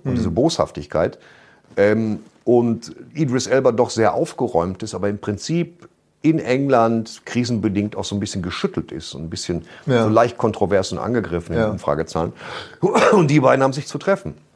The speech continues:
Speaker 2: Mhm.
Speaker 1: für so einen Gipfel. Und das ist schon sehr lustig, so. Und
Speaker 2: Das glaub ich, das
Speaker 1: das
Speaker 2: glaub
Speaker 1: ist
Speaker 2: ich.
Speaker 1: alles, ist gut. Also ist wirklich so, du merkst das sorgfältige Schreiben und dann, ne?
Speaker 2: Das
Speaker 1: Schön,
Speaker 2: ist,
Speaker 1: macht Spaß.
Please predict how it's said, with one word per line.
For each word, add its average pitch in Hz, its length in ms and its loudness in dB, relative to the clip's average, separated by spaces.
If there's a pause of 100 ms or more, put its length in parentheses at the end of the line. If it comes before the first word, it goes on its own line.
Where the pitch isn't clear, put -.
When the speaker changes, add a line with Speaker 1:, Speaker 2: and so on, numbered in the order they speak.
(180)
Speaker 2:
Mhm. 113 340 2
Speaker 1:
für 92 80 -6
so 78 100 -2
einen 90 80 -2
Gipfel. 90 380 0
Und 98 380 -4 (100)
das - 180 -6
ist 113 100 -10
schon 143 300 -4
sehr 143 160 0
lustig, 139 440 -6
so. - 240 -14 (120)
Und - 100 -18
Speaker 2:
Das 135 140 0
glaub 208 240 2
ich, - 120 -4
das 117 140 -6
Speaker 1:
das - 100 4
Speaker 2:
glaub 170 100 2
Speaker 1:
ist 139 60 -4
Speaker 2:
ich. 98 60 -2
Speaker 1:
alles, 180 580 0 (680)
ist 127 160 -4
gut. 233 260 4
Also 131 200 2
ist 131 140 2
wirklich 196 320 0 (240)
so, 135 180 -2
du 110 200 -8
merkst 156 360 0
das 95 240 -8
sorgfältige 143 800 0
Schreiben 131 800 -4
und 107 280 -6
dann, 101 360 -4
ne? 175 280 -2 (840)
Speaker 2:
Das 127 120 -8
Speaker 1:
Schön, 156 340 0
Speaker 2:
ist, - 40 -18
Speaker 1:
macht 131 220 -6
Spaß. - 560 -2